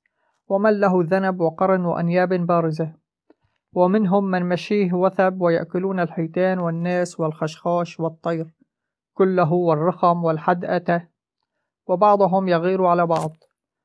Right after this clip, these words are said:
ومنهم من لا يتكلم إلا همهمة، وفيهم شدة وبأس، وأكثر طعامهم الصيد، وكانوا يغيرون على الأمم التي تليهم وي-، ويخربون بلدانهم، حتى عمل ذو القرنين السد،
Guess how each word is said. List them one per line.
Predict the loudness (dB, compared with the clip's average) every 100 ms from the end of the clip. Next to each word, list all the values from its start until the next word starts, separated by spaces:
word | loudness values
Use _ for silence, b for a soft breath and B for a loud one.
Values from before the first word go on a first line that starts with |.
| _ _ -4
ومنهم | 0 2 2 2
من | 0
لا | 2 2
يتكلم | 0 -2 -2 0 0 -2
إلا | -4 -2 0
همهمة، | -2 -2 -2 -2 -6 _ _
وفيهم | -6 -4 -2 -2 -2
شدة | -6 -8 -2 0
وبأس، | 2 0 -4 -12 -18 _ _ _ _ _ _
وأكثر | -4 -4 -2 0 0
طعامهم | 2 4 4 0 -2 -4
الصيد، | -8 -6 -4 -4 -6 -8
وكانوا | -6 2 2 2
يغيرون | 0 2 0 0 0 0
على | 0 -2
الأمم | -4 -4 -4 -2
التي | -4 -4 -4 -4
تليهم | -4 -2 -2 -2 -4
وي-، | -4 -6 _ _ _ _ -4
ويخربون | -2 0 -2 -2 -2 -2 -2 -2
بلدانهم، | -2 -2 0 0 -2 -4 -6 _ _ _ _ _
حتى | -6 -6 0 0
عمل | 2 0 0
ذو | 0
القرنين | -2 0 0 -2 -2 -4
السد، | -8 -6 -4 -4 -6